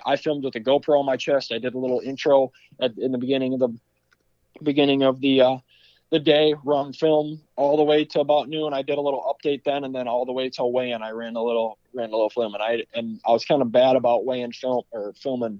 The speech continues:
weigh-ins, and I kinda kicked myself for that, and I never really set up a camera or nothing like that. But at this point, I didn't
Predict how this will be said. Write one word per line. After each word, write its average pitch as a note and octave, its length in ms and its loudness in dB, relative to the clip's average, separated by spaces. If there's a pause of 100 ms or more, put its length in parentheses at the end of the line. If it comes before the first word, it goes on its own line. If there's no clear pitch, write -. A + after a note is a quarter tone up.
weigh-ins, B2 520 4
and G2+ 160 -6 (680)
I A#2+ 80 -2
kinda C3+ 220 6
kicked - 260 0
myself C#3 440 2
for B2+ 120 -2
that, C#3 320 2
and C3 120 -10
I B2 80 -6
never B2 260 -8
really C3 260 -6
set C3 200 -4
up B2+ 100 -8
a A#2+ 60 -8
camera B2 320 -4
or B2 40 -8
nothing B2 280 -6
like A2 160 -8
that. A#2 180 -2
But A#2 120 -8
at G#2 60 -12
this D#3+ 200 -2
point, B2 260 -6
I C3 80 -4
didn't C#3 160 -8